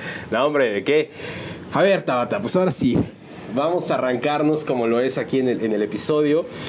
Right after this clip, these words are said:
Y si nos puedes platicar primero, ¿de dónde eres originario?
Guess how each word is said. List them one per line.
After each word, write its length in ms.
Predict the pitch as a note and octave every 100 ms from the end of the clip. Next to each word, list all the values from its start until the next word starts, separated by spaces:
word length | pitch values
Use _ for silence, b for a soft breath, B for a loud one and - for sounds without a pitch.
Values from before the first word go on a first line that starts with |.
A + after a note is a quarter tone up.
| B B B B -
Y 240 | D#3+ F#3 D#3
si 100 | F3
nos 100 | E3
puedes 180 | A3
platicar 420 | A3 G3+ - F3+ F3+
primero, 600 | E3 D3+ A3 D4+ E4 - D#3+
¿de 100 | B2+
dónde 260 | B2+ C3 C3
eres 160 | B2+ -
originario? 420 | F#2+ F#2 -